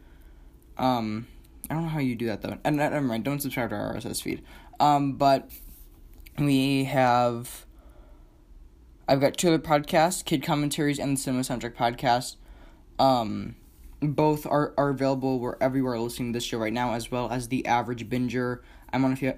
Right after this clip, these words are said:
I'm on a few episodes of that. It's very, very good.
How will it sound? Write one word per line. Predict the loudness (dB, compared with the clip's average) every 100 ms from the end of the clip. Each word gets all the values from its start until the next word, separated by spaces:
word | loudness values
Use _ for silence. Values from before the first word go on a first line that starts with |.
| -8 -14 -2
I'm | 0 2
on | 0
a |
few | -2 -6
episodes | -4 -4
of | -2
that. | -2
It's | -2 -6
very, | -2 0 2 0 -2
very | -2 -2 -2
good. | -2 -2 -4